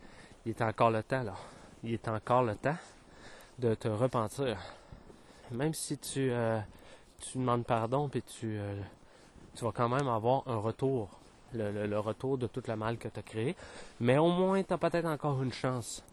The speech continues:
de, de, de sauver ton âme. Tu seras jugé par les hommes, tu vas peut-être finir en prison, ou pire, hein. Mais si tu fais la bonne chose, T'as peut-être encore le temps de sauver ton âme. Il commence à manquer de temps,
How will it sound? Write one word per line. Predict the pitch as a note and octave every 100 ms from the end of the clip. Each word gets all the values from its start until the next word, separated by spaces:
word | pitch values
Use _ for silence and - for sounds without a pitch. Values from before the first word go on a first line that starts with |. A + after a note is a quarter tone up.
| -
de, | A2 G#2
de, | G2+ G#2
de | G#2
sauver | G2+ B2 A2 A#2
ton | A#2 G#2 G2+
âme. | G2 - - - - - - - - - - - -
Tu |
seras | - - A#2
jugé | G#2 A#2 A2 B2
par | A#2+
les | A#2 A#2 A2
hommes, | A#2
tu | D#3
vas | A#2
peut-être | G#2+ -
finir | G#2+ G#2
en | G2+
prison, | F#2 G2+ G2+ F#2 G2+ B2 G#2+ G2+
ou | G#2
pire, | C3 E3+ E3 C#3+
hein. | - - - - - - - - - - - - - - G#2+ G2+ - F#2+ F#2
Mais | G2+ G2+ - - - -
si | - - - D3+
tu | -
fais | - C#3+
la | C3
bonne | C3+ B2+
chose, | - C#3 C#3 - - - - - - - - - - -
T'as | A#2
peut-être | - F#3 F3 E3 C#3
encore | C3 C#3
le | B2 A#2+
temps | - A#2 - - B2+
de |
sauver | - A#2+ G#2+ G#2+
ton | G2+ F#2+
âme. | - - - - - - - - - - -
Il | -
commence | B2+ C3+ C#3
à |
manquer | B2+ B2+ B2+
de | -
temps, | -